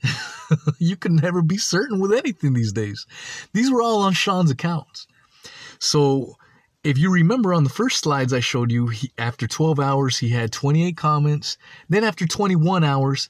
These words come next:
he had twenty-two count or comments. So what that tells me is he has to go in there or his mods and delete these bot comments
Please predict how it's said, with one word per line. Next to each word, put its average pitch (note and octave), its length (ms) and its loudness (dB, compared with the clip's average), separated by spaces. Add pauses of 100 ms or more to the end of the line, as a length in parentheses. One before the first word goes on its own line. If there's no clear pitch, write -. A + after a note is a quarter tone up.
(120)
he D#3 280 2
had C3 300 0
twenty-two B2 540 -2
count G2+ 320 -10 (300)
or A2+ 240 -2
comments. G#2+ 560 -4 (480)
So - 180 0
what E3 200 0
that G#3 180 -2
tells F#3+ 360 0
me D3+ 220 6
is C#3+ 340 0
he A3 300 0
has F3+ 240 0
to C#3+ 80 -2
go C3+ 240 2
in B2+ 140 2
there B2+ 340 0
or G3+ 220 2
his E3+ 280 2
mods B2+ 840 -2 (320)
and D3 200 4
delete C3+ 420 2
these B2 220 0
bot B2+ 680 -4 (340)
comments A#2+ 800 -4